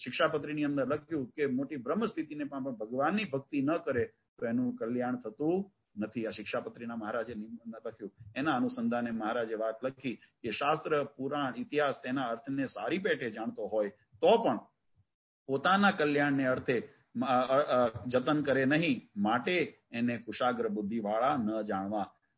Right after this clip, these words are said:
મહારાજે કીધું કે આવી જે જતન ન કરતો હોય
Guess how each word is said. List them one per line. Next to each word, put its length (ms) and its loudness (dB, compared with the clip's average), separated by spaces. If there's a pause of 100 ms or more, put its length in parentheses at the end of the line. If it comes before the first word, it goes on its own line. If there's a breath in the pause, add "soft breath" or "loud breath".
(140)
મહારાજે 320 0
કીધું 420 0 (340 soft breath)
કે 360 0
આવી 300 4
જે 160 2
જતન 320 2
ન 160 4
કરતો 380 0
હોય 240 2